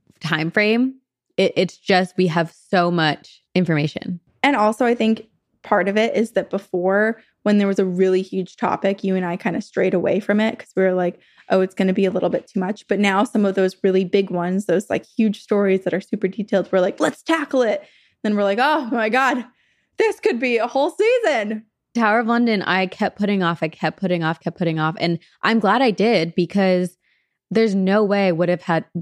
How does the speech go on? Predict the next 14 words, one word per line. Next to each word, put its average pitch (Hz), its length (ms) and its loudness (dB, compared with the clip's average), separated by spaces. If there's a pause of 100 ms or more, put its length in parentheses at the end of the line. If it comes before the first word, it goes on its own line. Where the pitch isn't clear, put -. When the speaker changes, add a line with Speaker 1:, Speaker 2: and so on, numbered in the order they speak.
(140)
Speaker 1:
the 180 200 2
ability 156 520 0 (140)
to 156 380 0 (380)
contain 170 460 0
that 156 260 0
to 156 240 0
half - 400 -4
of 156 120 0
an 156 120 2
episode - 640 -4
ever. 190 420 -2 (320)
Like, 185 160 2
not 196 180 2
without 185 340 2